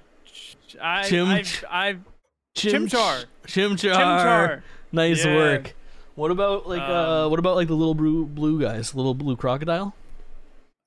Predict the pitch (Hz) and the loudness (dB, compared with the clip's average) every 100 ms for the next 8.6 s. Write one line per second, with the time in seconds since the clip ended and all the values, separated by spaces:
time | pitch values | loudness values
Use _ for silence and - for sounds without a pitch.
0 | - - 156 156 156 151 151 151 151 151 | -20 -10 -4 0 2 2 2 2 0 0
1 | 151 147 151 147 135 _ _ _ _ _ | -2 -4 -8 -12 -18 _ _ _ _ _
2 | _ _ _ _ _ _ _ 160 147 135 | _ _ _ _ _ _ _ -20 -20 -20
3 | 131 - 147 135 - - 160 151 143 _ | -20 -16 -12 -12 -16 -16 -14 -14 -18 _
4 | _ _ 233 117 110 104 - _ _ _ | _ _ -20 -18 -16 -18 -20 _ _ _
5 | _ - 180 214 180 196 226 175 202 226 | _ -6 -2 0 0 0 -2 -2 -4 -4
6 | - 226 196 175 - - 160 180 156 151 | -4 -2 -2 -4 -12 -6 -2 -2 -4 -6
7 | 147 - 147 139 131 - 156 147 143 131 | -6 -4 -2 -2 -4 -8 -12 -10 -8 -8
8 | - 175 170 143 123 131 | -6 -8 -8 -12 -14 -16